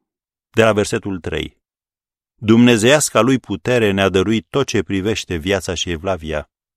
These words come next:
prin cunoașterea celui ce ne-a chemat, prin slava și puterea lui, prin care El ne-a dat făgăduințele lui nespus de mari și scumpe,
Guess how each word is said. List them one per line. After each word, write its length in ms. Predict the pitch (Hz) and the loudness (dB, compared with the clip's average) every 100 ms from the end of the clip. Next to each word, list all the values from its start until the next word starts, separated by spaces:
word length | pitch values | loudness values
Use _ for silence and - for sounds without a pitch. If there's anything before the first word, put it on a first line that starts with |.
| - | -2
prin 200 | 107 95 | 0 2
cunoașterea 580 | 101 113 117 - 95 | 2 2 2 0 0
celui 260 | 92 104 98 | 0 0 -2
ce 120 | - | -2
ne-a 120 | 92 | -4
chemat, 420 | 92 95 98 104 - | -4 -2 0 -2 -2
prin 220 | 98 90 | -4 -2
slava 400 | - 101 107 92 | -2 0 0 0
și 140 | - | -4
puterea 380 | - 90 95 90 | -10 -6 -4 -2
lui, 300 | 87 101 98 _ _ _ _ | -2 -4 -6 _ _ _ _
prin 180 | 101 92 | -4 0
care 200 | 95 98 | 2 4
El 200 | 104 113 | 4 4
ne-a 180 | 110 | 4
dat 240 | 98 101 - | 4 2 0
făgăduințele 680 | - 95 92 101 107 98 95 | -4 0 0 0 0 0 0
lui 220 | 98 104 | 0 -2
nespus 560 | 98 120 - - 120 87 | -2 -4 -6 -10 -10 -8
de 100 | 92 | -6
mari 240 | 98 98 | -4 -4
și 120 | 95 | -6
scumpe, 480 | 85 - 110 85 78 | -10 -4 -4 -2 -6